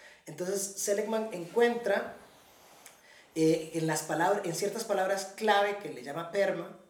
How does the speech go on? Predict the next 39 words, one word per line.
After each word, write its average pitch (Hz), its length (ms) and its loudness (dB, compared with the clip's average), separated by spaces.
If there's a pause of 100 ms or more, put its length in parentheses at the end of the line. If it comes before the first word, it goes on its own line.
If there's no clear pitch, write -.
(320)
que - 60 -18
está 156 300 -6
el 135 140 -10
perma 180 420 -2
y 143 40 -8
el - 80 -10
antiperma, 180 680 -8
son 156 220 -10
siglas 202 440 -6
que 147 120 -14
quiere 156 160 -4
decir 170 220 -4
las 160 120 -6
palabras 160 460 -6
que, - 340 -16
ah, 156 300 -6
que 139 260 -14
dice 190 260 -8
mal 202 180 -4
la 202 100 -8
gente 202 320 -10
en 180 80 -10
su - 160 -8
vocabulario, 170 1300 -6 (600)
la 131 120 -8
gente 135 300 -12
con 135 140 -14
mayor 117 240 -12
bienestar. - 520 -14 (360)
Antiperma, 180 760 -4
las 131 200 -8
que 139 100 -10
dice 160 260 -6
mal 165 160 -4
la 185 80 -6
gente 185 300 -8
en 180 60 -8
su 185 120 -4
vocabula-, 156 580 -4